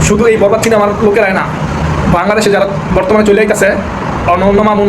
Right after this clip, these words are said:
রায়ান রাফি এবং আরও যারা আছে নতুন, সবাই এটার বিরুদ্ধে প্রতিবাদ করা। আর আমার উচিত, আমার মন থেকে উচিত সব সিনেমার লোক সবাই এটার প্রতিবাদ করা উচিত। তো যাই হোক, ভালো থাকবেন, পাশে থাকেন।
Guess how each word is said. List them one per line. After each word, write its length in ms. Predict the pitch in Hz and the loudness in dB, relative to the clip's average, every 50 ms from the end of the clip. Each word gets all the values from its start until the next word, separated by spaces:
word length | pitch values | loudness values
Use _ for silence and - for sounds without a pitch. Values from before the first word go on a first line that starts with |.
| 196 190 | 2 2
রায়ান 200 | 196 196 190 190 196 | 0 0 0 0 0
রাফি 220 | 196 202 196 196 202 196 196 190 - 165 160 - - 143 - 160 175 | 0 0 0 2 2 2 0 0 -2 -2 -2 -4 -2 -2 -2 0 0
এবং 140 | 190 196 196 190 190 190 - 175 | 0 0 0 0 -2 -2 -4 -2
আরও 120 | 180 202 202 202 | -2 -2 0 0
যারা 120 | 190 202 208 214 | 0 0 -2 -2
আছে 140 | - 208 190 214 196 196 - - - - - - - - - - - 214 | -2 -2 0 0 -2 -4 -4 -4 -4 -4 -4 -4 -4 -2 -2 0 2 2
নতুন, 180 | 196 208 220 196 - - | 2 2 2 0 2 0
সবাই 160 | 202 196 202 208 | 0 2 2 2
এটার 120 | 202 214 214 202 | 0 0 0 0
বিরুদ্ধে 180 | 214 202 202 202 | 0 0 0 0
প্রতিবাদ 200 | 196 208 208 214 | 0 0 2 2
করা। 100 | 214 202 196 | 0 0 0
আর 60 | 196 202 | -2 -2
আমার 120 | 226 226 220 214 | 0 0 0 0
উচিত, 160 | - - - 196 185 | -2 -4 -4 -4 -2
আমার 180 | 202 220 233 233 226 - - 220 | -2 -2 -2 -2 -2 -2 0 0
মন 100 | 208 233 202 | 0 2 0
থেকে 120 | 208 202 214 214 | 2 2 2 2
উচিত 140 | 214 240 208 - 202 | 2 0 0 0 0
সব 120 | 208 208 - - | 0 0 0 0
সিনেমার 240 | 226 233 226 233 240 | 2 2 2 2 0
লোক 80 | 226 - - | 0 0 0
সবাই 120 | 208 214 226 226 | 2 2 2 2
এটার 140 | 233 220 - | 2 0 0
প্রতিবাদ 240 | 214 202 214 226 226 240 | 0 2 2 2 2 2
করা 100 | 226 208 202 | 2 2 2
উচিত। 160 | - - - - - - - - 1077 - - - 1077 1077 | 0 0 -2 -2 -4 -6 -6 -4 -6 -4 -4 -4 -4 -2
তো 40 | - - | -2 0
যাই 80 | - 190 | 0 0
হোক, 80 | 202 196 185 | 0 0 0
ভালো 100 | 180 180 180 | 0 0 0
থাকবেন, 180 | 170 170 165 - - 220 | 0 -2 -4 -2 -2 -2
পাশে 140 | 220 - 254 | -2 0 0
থাকেন। 160 | 247 262 285 | 0 0 -2